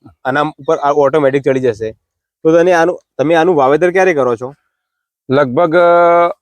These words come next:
Speaker 2: અષાઢ મહિનામાં કરીએ છીએ, એના પછી દસમા, અગિયાર મહિનામાં એનું ફ્લાવરિંગ ચાલુ થઈ જાય છે.
Speaker 1: ઓકે, બરાબર. એટલે અષાઢ મહિનામાં વાવેતર કરો છો ને અગિયાર, અગિયાર માંથી બાર
Speaker 2: હા,
Speaker 1: મહિનાનું ઉત્પાદન ચાલુ
Speaker 2: ચાલુ
Speaker 1: થઈ
Speaker 2: થઈ
Speaker 1: જાય
Speaker 2: જાય
Speaker 1: છે.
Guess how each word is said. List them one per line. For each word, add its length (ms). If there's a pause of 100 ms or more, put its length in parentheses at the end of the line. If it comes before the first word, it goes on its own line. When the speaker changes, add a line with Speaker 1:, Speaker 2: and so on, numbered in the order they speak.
Speaker 2:
અષાઢ 320
મહિનામાં 380
કરીએ 300
છીએ, 220 (600)
એના 200
પછી 720 (920)
દસમા, 420
અગિયાર 260
મહિનામાં 420
એનું 240
ફ્લાવરિંગ 460
ચાલુ 220
થઈ 140
જાય 180
છે. 200 (240)
Speaker 1:
ઓકે, 360 (920)
બરાબર. 420
એટલે 140
અષાઢ 240
મહિનામાં 300
વાવેતર 320
કરો 200
છો 80
ને 100
અગિયાર, 380 (260)
અગિયાર 260
માંથી 120
બાર 160
Speaker 2:
હા, 80
Speaker 1:
મહિનાનું 240
ઉત્પાદન 340
ચાલુ 220
Speaker 2:
ચાલુ 160
Speaker 1:
થઈ 80
Speaker 2:
થઈ 60
Speaker 1:
જાય 100
Speaker 2:
જાય 100
Speaker 1:
છે. 140